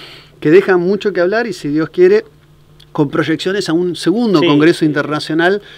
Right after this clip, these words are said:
Speaker 1: para el año, proyectado para el año que viene, donde tendríamos que ir, eh, con avances, ¿no? De todo un trabajo que se planteó en, en lo que fue esta jornada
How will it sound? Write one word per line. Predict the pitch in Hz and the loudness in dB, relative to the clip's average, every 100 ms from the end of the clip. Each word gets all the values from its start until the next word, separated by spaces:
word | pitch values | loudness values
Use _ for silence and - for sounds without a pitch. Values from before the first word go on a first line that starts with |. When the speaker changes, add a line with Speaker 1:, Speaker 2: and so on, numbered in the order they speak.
| - - | -20 -12
Speaker 1:
para | 135 139 | -6 -2
el | |
año, | 156 160 | -2 -2
proyectado | 135 - 131 175 170 | -6 -8 -2 2 2
para | 151 151 | 0 -2
el | |
año | 160 175 | 0 2
que | 175 190 | 2 0
viene, | 202 247 | 0 -2
donde | 190 156 143 | -2 -2 -2
tendríamos | 139 147 185 196 - | -4 0 0 0 -4
que | 147 | 0
ir, | 175 214 - - - - _ | 2 0 -8 -20 -20 -20 _
eh, | 135 131 | -14 -4
con | 170 165 | 0 4
avances, | 175 190 147 127 127 113 - | 4 2 0 -4 -10 -12 -10
¿no? | 131 165 | -4 -2
De | 151 | -2
todo | 123 151 | -4 -2
un | 151 143 | 0 0
trabajo | 151 156 190 - 214 165 | 0 2 2 0 -2 -4
que | |
se | 143 143 | -8 -10
planteó | 120 143 143 147 170 170 185 196 - | -4 -2 -2 2 4 6 4 -2 -6
en, | 131 127 | -6 -4
en | 127 123 | -4 -6
lo | |
que | 123 | -6
fue | 123 147 | -8 -10
esta | 147 | -10
jornada | - 135 139 143 170 | -10 -8 -6 0 0